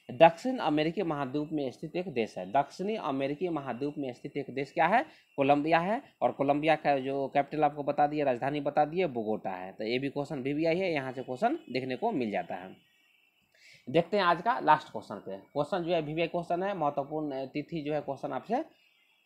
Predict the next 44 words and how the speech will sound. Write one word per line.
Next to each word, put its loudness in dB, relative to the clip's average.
क्वेश्चन 6
पूछे 0
जाते 6
हैं। -2
क्वेश्चन 4
क्या 8
है? 2
विश्व 2
उपभोक्ता 4
अधिकार 8
दिवस, 0
विश्व 2
उपभोक्ता 4
अधिकार 8
दिवस -2
कब 10
मनाया 0
जाता 2
है? -8
तो -6
देखिए 2
विश्व -2
उपभोक्ता 0
अधिकार 4
दिवस -4
जो -2
है 0
पन्द्रह 2
मार्च 0
को -8
मनाया -4
जाता -4
है। -6
कब? 6
पन्द्रह 6
मार्च 2
को 0
विश्व 0
उपभोक्ता 0
अधिकार 4
दिवस -2
मनाया 0
जाता 0
है। -6